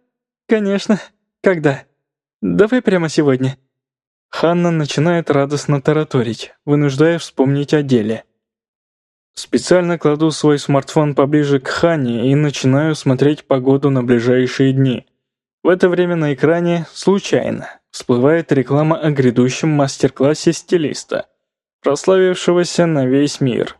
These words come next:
Знаю, что Робертс хотела вывести свою сеть салонов на уровень, который отличил бы их от основной массы. Такой шанс она точно не упустит. Достала реклама этих парикмахеров.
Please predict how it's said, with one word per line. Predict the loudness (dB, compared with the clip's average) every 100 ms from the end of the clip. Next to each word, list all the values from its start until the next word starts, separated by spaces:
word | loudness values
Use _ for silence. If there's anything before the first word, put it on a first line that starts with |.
| _ _ _ _ _ -6
Знаю, | 0 2 2 0 -2 -6 _
что | -20 -2 0
Робертс | 2 2 2 0 -2
хотела | -2 2 2 2
вывести | 2 2 2 -2 -2
свою | 0 2 2 0
сеть | 0 -2 -2
салонов | -2 2 2 0 -2 -2
на | -2 0
уровень, | 0 2 0 -2 -6 -10 _
который | -2 0 0 0
отличил | -2 0 -2 2 0
бы | 2 0
их | -2 -6
от | -4 -2
основной | -2 -2 0 0
массы. | 0 -2 -4 -6 -10 _ _ _ _ _ _
Такой | -4 2 0
шанс | 2 0 0 -2
она | 0 0
точно | 2 0 0 -2 0
не | 2
упустит. | 0 0 -2 -2 -6 -8 _ _ _ _ _ _ _ _ _
Достала | -6 0 0 2 0 0 -2
реклама | -4 -2 0 0 -2
этих | -4 -8
парикмахеров. | -6 -4 -2 -2 0 -4 -6